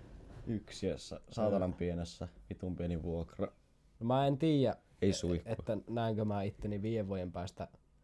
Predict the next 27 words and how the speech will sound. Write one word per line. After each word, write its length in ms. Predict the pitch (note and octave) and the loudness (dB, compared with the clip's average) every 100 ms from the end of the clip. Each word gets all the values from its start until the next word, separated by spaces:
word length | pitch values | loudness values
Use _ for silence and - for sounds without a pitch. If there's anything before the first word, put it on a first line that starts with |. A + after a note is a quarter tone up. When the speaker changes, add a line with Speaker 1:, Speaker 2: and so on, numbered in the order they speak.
| - _ - - _ _ _ _ | -20 _ -20 -20 _ _ _ _
Speaker 2:
No 40 | A2 | 0
mä 140 | A#2+ | 4
varmaan 260 | C#3 C#3 C3+ | 6 6 6
näen 180 | C#3 | 6
itteni 280 | B2 - G#2+ | 4 2 0
vielä 180 | G2 G#2+ | 2 2
silloin 480 | G#2+ G#2+ G2 F2+ - - | 2 0 0 -2 -4 -6
Oulussa. 560 | F#2+ F#2 G2 A2 - C#3+ - - _ - - - | 0 2 0 -2 -6 -8 -10 -20 _ -20 -20 -6
Speaker 1:
Mäkin. 420 | F2+ F2 F2+ - - _ _ - - | 0 0 0 -4 -10 _ _ -4 2
En 160 | A#2+ | 4
mä 200 | D#3 E3 | 4 0
tiedä. 260 | - G#2+ F2 - - A2+ | 2 2 2 -2 0 6
Oikeastaan 540 | A#2 A2+ - A2 - | 6 6 6 6 6
joo. 340 | A2 F#2 - - - - - - | 6 6 2 -4 -20 -20 -20 2
En 180 | A2 A2+ | 4 4
Speaker 2:
Siis 100 | G2 | 4
Speaker 1:
tiedä 200 | G2 C3 | 6 8
Speaker 2:
mä 40 | |
Speaker 1:
edes 120 | B2+ B2 | 6 4
Speaker 2:
oon 60 | |
Speaker 1:
näin. 160 | F#2 F2 | 4 6
Speaker 2:
viiden 320 | D3+ C#3 G2+ | 8 8 8
vuoden 240 | G#2+ G2+ | 6 6
päästä 260 | F#2+ F#2 G#2 | 4 0 0
varmaan 360 | F#2+ F#2+ F#2+ G2 | 0 0 0 2
joo 200 | F#2+ F#2 | 0 0
vielä 340 | F#2+ F2+ G2 | 0 0 -2